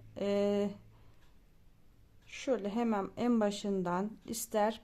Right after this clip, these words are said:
böyle zincirle başlayın, ister direkt bu serum halkalı olan bölümden başlayın ama bitişinde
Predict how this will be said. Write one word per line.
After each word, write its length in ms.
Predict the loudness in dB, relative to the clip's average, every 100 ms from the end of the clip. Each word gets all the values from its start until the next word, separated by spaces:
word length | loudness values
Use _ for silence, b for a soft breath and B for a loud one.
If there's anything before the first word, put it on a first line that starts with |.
| 0
böyle 380 | 0 2 0
zincirle 520 | 0 0 0 0 -4 -2
başlayın, 420 | -2 -2 -4 -4
ister 440 | -6 -6 -4 -4 -6 -6
direkt 340 | -2 -2 -4 -12 b b b b b -2
bu 340 | 0 2 -2 -6 -20 -20 -20 -20 -20 -14
serum 360 | -4 -2 0
halkalı 460 | 2 0 0 -2 0
olan 360 | 2 2 2
bölümden 520 | 2 0 -2 -2 -2 0
başlayın 440 | 0 0 0 0
ama 340 | 2 2 2
bitişinde 840 | 0 -2 -4 -2 -4 -2 -2 -2